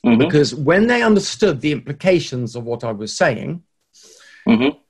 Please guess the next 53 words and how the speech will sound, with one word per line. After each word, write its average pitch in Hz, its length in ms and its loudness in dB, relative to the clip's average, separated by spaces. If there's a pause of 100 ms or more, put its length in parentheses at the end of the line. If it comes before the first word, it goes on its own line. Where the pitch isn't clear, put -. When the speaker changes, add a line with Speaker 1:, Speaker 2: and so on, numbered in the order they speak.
(220)
Speaker 2:
uh, 160 600 0
it, 180 280 2
it 175 300 -8
started 208 580 2
this. 156 280 -2
So 190 80 2
I 170 120 4
got 170 160 0
a - 20 2
lot 185 140 4
of 165 80 -4
them 156 120 -4
contacting 135 600 -4
me, 131 140 2
asking 139 440 0
me 127 100 0
what 131 280 2
I 127 120 4
would 120 180 -2
do 131 200 4
in 123 120 0
the - 200 -4
X, 139 260 -2
Y, 127 180 0
and 123 120 -2
Z 107 220 -2
situation. 113 640 -6
So 147 160 2
I, 190 100 6
it 170 180 -2
was 143 120 -8
quicker 226 340 0
and 147 80 2
easier 139 300 0
to 113 60 -6
make 127 220 -6
videos 113 460 -2
explaining 120 580 -2
what 110 140 -2
I 113 100 0
was 110 140 -2
doing. 113 300 -2 (840)
Speaker 1:
Of 202 100 -4
course. - 360 0
Speaker 2:
And 175 80 2
of 170 120 2
course, 180 240 2
these 175 180 2
videos 196 380 2
have 160 100 -8
literally 165 640 2
gone 135 240 0
viral. 117 400 -4